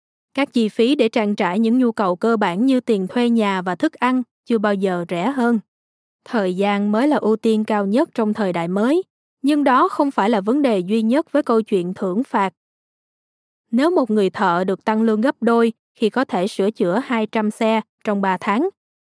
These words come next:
hãy đoán xem anh ta sẽ làm gì? Anh ta sẽ tích cực thuyết phục khách hàng rằng xe của họ cần sửa chữa. Khi tiền trở thành động lực, anh ta sẽ làm mọi cách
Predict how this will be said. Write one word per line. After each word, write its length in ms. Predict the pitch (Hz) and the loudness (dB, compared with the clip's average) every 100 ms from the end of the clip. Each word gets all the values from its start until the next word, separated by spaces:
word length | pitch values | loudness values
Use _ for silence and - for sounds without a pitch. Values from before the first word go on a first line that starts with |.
| _ | _
hãy 160 | - 226 | -2 2
đoán 200 | 262 349 | 2 0
xem 300 | 294 269 254 | 0 0 0
anh 200 | 240 233 | -2 0
ta 180 | 226 | 0
sẽ 200 | 220 214 | 0 -2
làm 220 | 262 226 202 | 0 0 0
gì? 220 | 196 196 _ _ _ _ _ _ _ _ | 0 -2 _ _ _ _ _ _ _ _
Anh 220 | - 226 220 | -2 -2 2
ta 220 | 214 196 | 0 0
sẽ 180 | - 190 | -2 -2
tích 240 | - - | -2 0
cực 200 | 226 - | -2 0
thuyết 180 | 320 339 | 0 2
phục 200 | 233 - | 2 0
khách 160 | 320 | -4
hàng 260 | - 240 190 | -2 -2 0
rằng 320 | 208 202 190 | 0 0 -2
xe 260 | 180 233 214 | -4 -2 -2
của 160 | 240 | -2
họ 200 | 269 175 170 | 0 -2 -2
cần 220 | - 196 | -2 -2
sửa 220 | 180 175 226 | -4 -4 -2
chữa. 340 | 226 170 240 - _ _ _ _ - | 0 0 -2 -4 _ _ _ _ 0
Khi 160 | 339 | 0
tiền 340 | - 262 220 208 | 4 2 2 2
trở 160 | 220 | 0
thành 200 | 277 233 | 2 2
động 200 | 208 190 | 0 0
lực, 180 | 214 208 _ _ _ | 0 0 _ _ _
anh 180 | 226 226 | -2 0
ta 160 | 226 | 0
sẽ 160 | 196 247 | 0 0
làm 260 | 247 202 180 | 0 0 -2
mọi 160 | 160 | -4
cách 220 | 170 311 | 0 -2